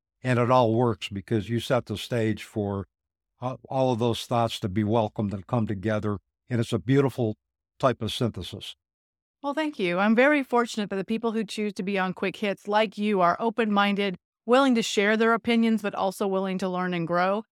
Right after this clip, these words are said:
Speaker 2: And that just makes for a great opportunity to have an amazing conversation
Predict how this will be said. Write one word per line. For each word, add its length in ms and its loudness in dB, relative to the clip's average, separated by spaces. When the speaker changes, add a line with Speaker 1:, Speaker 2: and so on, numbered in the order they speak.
Speaker 2:
And 160 4
that 140 2
just 200 -2
makes 300 -2
for 180 -4
a 80 -2
great 300 0
opportunity 420 -4
to 80 -4
have 140 -4
an 80 -2
amazing 400 0
conversation 580 -2